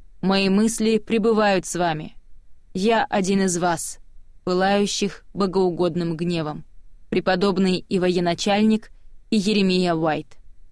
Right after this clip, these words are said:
"Очень плохой текст", выдавила Арлис.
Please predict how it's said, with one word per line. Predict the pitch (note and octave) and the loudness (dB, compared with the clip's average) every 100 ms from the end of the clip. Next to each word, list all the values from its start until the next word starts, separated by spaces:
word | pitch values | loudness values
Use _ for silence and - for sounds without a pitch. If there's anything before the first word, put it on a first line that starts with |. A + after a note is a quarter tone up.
| - - - - - | -20 -20 -20 -14 -4
"Очень | A#3 A#3 B3 | -2 2 2
плохой | A3+ B3 - F3+ E3 | 2 0 0 -2 -2
текст", | E3+ D#3+ - - - - - - - - | -2 -4 -6 -14 -20 -20 -20 -20 -20 -16
выдавила | - F3+ E3+ E3+ F3 E3+ | -4 -2 0 0 0 0
Арлис. | F3 E3 E3+ E3 | -2 -2 -2 -4